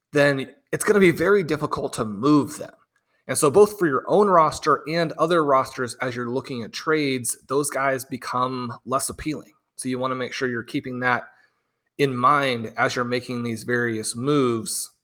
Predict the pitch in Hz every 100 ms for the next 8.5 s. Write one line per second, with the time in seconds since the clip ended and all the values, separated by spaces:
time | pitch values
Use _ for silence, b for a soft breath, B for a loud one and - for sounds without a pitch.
0 | _ _ _ _ _ - - 113 170 147
1 | 139 143 123 131 127 120 131 120 120 110
2 | 120 113 - 131 131 135 127 117 110 117
3 | 117 - - 117 110 - 127 123 120 113
4 | - _ - 120 107 - 123 120 113 107
5 | 104 113 120 113 120 117 113 117 113 139
6 | 139 123 123 113 113 110 110 110 - 110
7 | 104 107 104 117 110 113 - 120 110 -
8 | 131 131 120 117 113